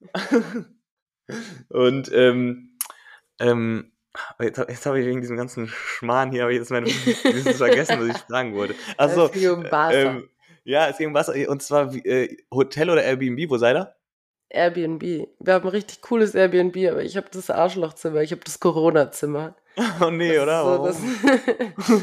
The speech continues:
Speaker 2: <laughs> Ja, wir dachten halt anfangs, dass es eventuell sein könnte, dass ich Corona habe. Hätte auch sein
Speaker 1: Mhm.
Speaker 2: können.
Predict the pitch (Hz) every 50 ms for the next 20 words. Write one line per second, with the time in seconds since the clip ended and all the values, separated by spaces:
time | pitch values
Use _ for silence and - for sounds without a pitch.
0 | 180 - - - 175 180 175 170 180 170 170 170 180 180 180 - - 151 165 165
1 | - 151 151 - - - 147 151 147 160 160 147 143 147 139 127 - - - 139
2 | 139 143 143 147 165 156 147 143 147 143 147 147 160 147 135 135 123 135 131 -
3 | - - - 143 135 143 143 143 131 131 131 123 117 - - - 131 143 151 147
4 | - 143 131 131 131 - - 120 120 117 113 117 131 127 - - _